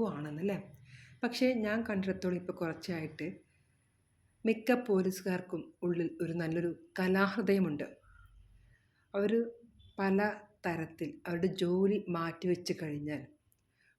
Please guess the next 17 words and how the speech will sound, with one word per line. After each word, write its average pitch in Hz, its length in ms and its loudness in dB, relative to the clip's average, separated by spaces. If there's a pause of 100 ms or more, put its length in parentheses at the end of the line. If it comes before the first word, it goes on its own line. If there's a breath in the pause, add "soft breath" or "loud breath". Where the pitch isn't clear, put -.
(140)
പാട്ടിലും 165 560 0 (1600)
പിന്നെ 170 220 0 (160)
ഒത്തിരി 180 320 -2 (280)
ആക്ടിവിറ്റീസ്, 165 680 -4 (140)
തമാശകൾ, 160 640 -4 (920)
അതിലൊക്കെ 226 520 -2
അവർ 185 140 2 (600)
എൻഗേജ്ഡ് 175 500 2
ആണ്. 143 140 -6 (680)
പല 208 140 0 (160)
കാര്യങ്ങൾ 190 300 2
അവർ 185 80 2 (100)
ചെയ്യാനുണ്ട്. 151 460 -4 (800 soft breath)
അതിൽ 190 220 4 (540)
പെട്ട 170 240 -4 (340)
ഒരു 175 140 2 (380)
പോലീസുകാരൻ്റെ, 185 840 2